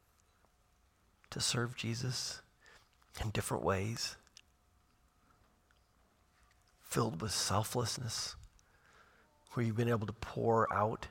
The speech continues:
to others in the name of Christ,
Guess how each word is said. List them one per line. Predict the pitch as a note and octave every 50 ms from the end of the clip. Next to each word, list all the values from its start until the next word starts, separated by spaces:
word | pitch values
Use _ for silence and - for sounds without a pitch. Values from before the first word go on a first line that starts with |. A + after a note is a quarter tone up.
| - - _ - - - - _ _ _ _ _ _ _ _ _ _ _ _ _ _ _ _ _ _ _ _ _ _ _ _ - - - -
to | - - -
others | - F2+ F#2 G#2 G#2+ - - - - - - _ - - - _ _ _ _ _ _ _ _ _ _ _ _ - - - _ _ _ _ _ _ - -
in | A2+ G2+
the | F#2+
name | F#2 G2 G#2+ A2 A#2 A#2
of | A2 -
Christ, | - - - G#2+ G#2 G#2 G#2+ - - - - -